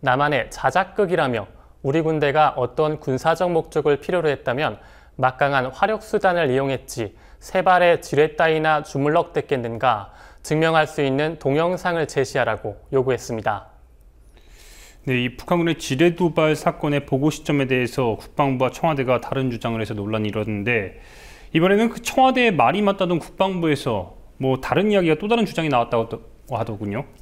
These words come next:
Speaker 1: 예, 앞서 청와대와 국방부는 목함 지뢰 폭발 사건 보고 시점에 대해서 서로 다른 주장을 한 바 있습니다. 국방부는 사건 당일인 지난 사 일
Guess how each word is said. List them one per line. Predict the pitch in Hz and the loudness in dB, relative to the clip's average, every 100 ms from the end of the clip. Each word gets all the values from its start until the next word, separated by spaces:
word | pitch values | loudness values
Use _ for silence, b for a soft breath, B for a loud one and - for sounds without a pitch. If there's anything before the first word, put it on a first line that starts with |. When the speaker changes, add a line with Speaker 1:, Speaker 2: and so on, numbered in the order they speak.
| - - | -20 -8
Speaker 1:
예, | 131 120 107 - | -4 -4 -6 -10
앞서 | 180 123 - - 180 180 - | -4 -4 -4 -2 0 0 -4
청와대와 | - 214 226 226 214 196 190 185 | -8 -2 0 0 0 2 2 0
국방부는 | 143 - 165 139 160 160 214 | -4 -2 -2 -2 -2 -4 -6
목함 | 131 120 - 180 175 | -8 -8 -4 -2 -2
지뢰 | 170 165 165 156 | -2 0 0 0
폭발 | - - 196 | -4 -2 -2
사건 | 180 170 - 139 110 b b | -2 -4 -2 -2 -4 b b
보고 | - 139 147 180 | -4 -2 0 0
시점에 | 143 247 - 233 214 | -2 -6 -2 -2 0
대해서 | 160 131 113 113 104 b b | 0 0 -2 -6 -8 b b
서로 | - - 180 180 | -8 0 2 2
다른 | - 143 175 | 0 -2 -2
주장을 | 170 165 143 135 | -2 -2 -2 -4
한 | 135 | -2
바 | 120 | -2
있습니다. | 113 - 113 117 107 95 B B B B - | -4 -6 -4 -2 -2 -4 B B B B -16
국방부는 | 156 185 180 180 180 | -2 0 0 0 0
사건 | 175 202 - 208 | 0 -4 -2 -2
당일인 | 190 175 170 175 175 | 0 0 0 -2 -4
지난 | 165 151 151 | -2 -2 -2
사 | 151 - 196 | -4 -4 -2
일 | 151 | -2